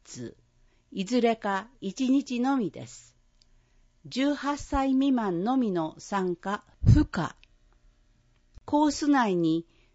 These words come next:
段差や狭いところがあるため、ベビーカーや車椅子の使用不可。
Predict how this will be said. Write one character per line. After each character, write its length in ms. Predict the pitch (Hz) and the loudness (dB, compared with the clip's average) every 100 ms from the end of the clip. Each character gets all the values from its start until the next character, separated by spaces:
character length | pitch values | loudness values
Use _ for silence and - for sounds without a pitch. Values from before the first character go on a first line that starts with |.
| - | -10
段 380 | 175 226 240 233 | 0 2 2 0
差 160 | 233 | 0
や 160 | 214 208 | 0 0
狭 400 | - 214 247 285 | -2 0 2 0
い 100 | 254 | 0
と 140 | 214 | -4
こ 140 | - 190 | -2 -2
ろ 140 | 185 | -2
が 240 | 170 170 | -2 -4
あ 80 | 185 | -6
る 120 | 165 | -6
た 180 | 147 139 | -8 -10
め、 280 | 135 139 151 _ _ _ _ | -8 -10 -12 _ _ _ _
ベ 240 | - 190 214 | 0 2 6
ビ 220 | 277 247 | 4 4
ー 40 | |
カ 180 | - 165 | -2 -4
ー 100 | 147 | -2
や 240 | 147 143 - _ _ _ | -4 -6 -12 _ _ _
車 440 | - 208 269 262 | -4 2 4 4
椅 140 | 269 247 | 2 -2
子 180 | - 170 | -2 0
の 160 | 170 | 0
使 240 | 160 - 165 | -2 -4 -2
用 260 | 165 143 - - | -2 -4 -2 6
不 200 | - 302 | 6 6
可。 300 | - 160 | 0 -6